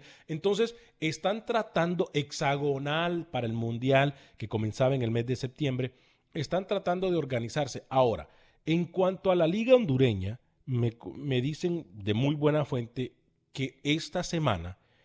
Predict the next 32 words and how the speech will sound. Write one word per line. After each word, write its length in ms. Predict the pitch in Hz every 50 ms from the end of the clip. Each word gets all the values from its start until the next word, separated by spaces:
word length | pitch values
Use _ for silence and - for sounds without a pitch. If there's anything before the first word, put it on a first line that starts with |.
| _ _ _ _ _ _ _ -
de 440 | 127 120 117 113 113 156 156 151
a-, 120 | 147 151 -
debido 800 | - 147 135 147 139 131 160 214 233 208 123 92 73 - - _ _ _ _ _ _ _ _
a 160 | - 131 131
lo 340 | 135 139 139 139 135 - -
que 100 | - 143
está 340 | 127 - - - 180 190 -
pasando 460 | - 196 170 - 165 170 175 180 180
con 180 | - 170 139 117
algunos 460 | 104 98 101 120 131 135 143 147 -
equipos, 580 | 151 - - 170 147 - - 117 117 113 - - _ _ _ _ _
y 100 | - 123
me 140 | 117 117 113
refiero 720 | 107 107 104 - - 123 120 127 131 139 143 156 - - -
a, 440 | - - 50 - - - - 104 110
a 60 | 113
esto 360 | 120 131 123 - - 151 143
que 280 | - 123 113 117 120 127
es 200 | 127 - - - -
lo 260 | 123 117 123 135 135
financiero, 880 | 123 - - 156 139 143 143 147 151 - - - 156 131 117 107 107 101
ya 280 | 110 104 120 120 110 -
Camilo 400 | - 131 127 123 123 127 131 127
nos 200 | 117 107 101 95
va 80 | 107
a 40 | 110
decir 340 | 120 117 - - 151 151 143
qué 100 | - 139
equipo 400 | 110 - 123 120 113 123 117 117
él 80 | 117 -
se 120 | - 123
refiere, 480 | 117 127 127 - 127 117 107 110 107